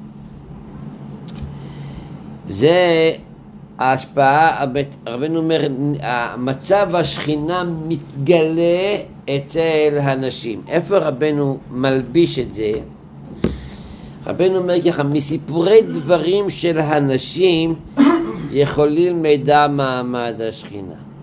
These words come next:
אז זאת אומרת, מה שהנשים מדברות בגינה, בחצר, במכולת, בקופת חולים, זכי השמיעה יכולים לדעת מה מצב השכינה. הם מדברים על מה שהם מדברים.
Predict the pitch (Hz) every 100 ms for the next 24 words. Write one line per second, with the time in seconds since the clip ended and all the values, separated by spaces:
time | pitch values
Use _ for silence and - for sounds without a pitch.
0 | - - 110 117 139 147 156 170 156 147
1 | - - - - - - 147 214 214 220
2 | 196 170 147 - 180 180 165 139 147 131
3 | 156 180 175 135 147 139 127 139 139 156
4 | 151 135 110 135 135 143 143 - 156 147
5 | 131 110 143 143 143 143 147 151 151 139
6 | 135 131 127 - 151 151 - 131 123 135
7 | 151 180 165 - - - - - - -
8 | - - - - 92 131 127 - 196 175
9 | 147 - 135 135 131 170 180 165 - 139
10 | 139 151 180 180 156 143 123 165 180 175
11 | 147 165 202 196 180 156 - 175 170 156
12 | 151 - 143 131 107 92 - - 139 147
13 | 147 147 139 165 185 170 165 175 175 170
14 | 180 180 196 185 156 117 127 110 113 110
15 | 101